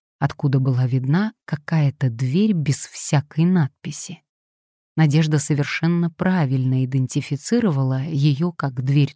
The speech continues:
туалета и прошла дальше по коридору. В тупике возле стены стоял огнетушитель, над которым висела надпись: "Ответственная за пожарную безопасность Воронова Т А".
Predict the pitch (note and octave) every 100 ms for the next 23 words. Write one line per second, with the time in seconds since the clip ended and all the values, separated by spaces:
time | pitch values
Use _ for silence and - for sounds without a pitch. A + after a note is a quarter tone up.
0 | - D#3 F3 G#3 C#3 - F3+ E3+ - -
1 | - E3+ E3 D3+ - A#3+ C#4 F3 D#3 E3
2 | - E3 F#3 F3+ F3 C#3+ C#3+ - _ _
3 | _ _ _ _ - - D3 D#3 D3 C#3+
4 | B2+ C3 A#2+ B2 B2 - C#3 C3 C3+ F3+
5 | - - - - D#3 C#3+ E3 E3+ F3+ F#3+
6 | A3+ - - C3 - C3+ - - - D#3+
7 | - C#3+ - F#3 A3 G#3+ F#3 - - C#3+
8 | F3 F3+ C#3 - - C#3+ - - _ _
9 | _ _ - E3+ - E3+ F#3 D#3+ - -
10 | C#3 C3+ C3+ C3+ B2+ D3 D3+ C#3+ C#3 C3
11 | B2+ B2 C3+ B2 C3 - D3+ G3 - B3+
12 | - - - - D3+ D3+ D3+ D#3 E3+ F3+
13 | G3+ _ D#3+ C#3+ - - C3+